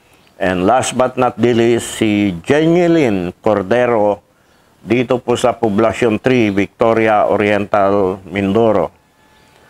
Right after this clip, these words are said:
Gusto ko rin pong batiin yung aking mga cousins na ang iba sa kanila ay nasa abroad. Salamat po sa Facebook sapagkat, ah,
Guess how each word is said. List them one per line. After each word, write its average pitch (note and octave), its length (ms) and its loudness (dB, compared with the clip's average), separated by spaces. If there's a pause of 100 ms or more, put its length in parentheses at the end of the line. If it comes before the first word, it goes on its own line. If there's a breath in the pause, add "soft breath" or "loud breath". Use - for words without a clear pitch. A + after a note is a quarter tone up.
(420 soft breath)
Gusto A#2+ 240 0
ko D3 160 2
rin D3 160 0
pong C#3 240 2
batiin D#3 560 0
yung A2 80 2
aking A#2 320 0
mga A2+ 400 0
cousins C3 960 -2
na G2 240 0
ang G#2+ 80 -2
iba G#2+ 320 0
sa - 80 -6
kanila A2 480 0
ay G2 240 0
nasa G2 480 0
abroad. C3 560 0 (800 soft breath)
Salamat G2+ 640 0
po A2 160 2
sa G2+ 320 2
Facebook C#3 960 -2 (720 soft breath)
sapagkat, F#2+ 560 -2
ah, F#2+ 1040 2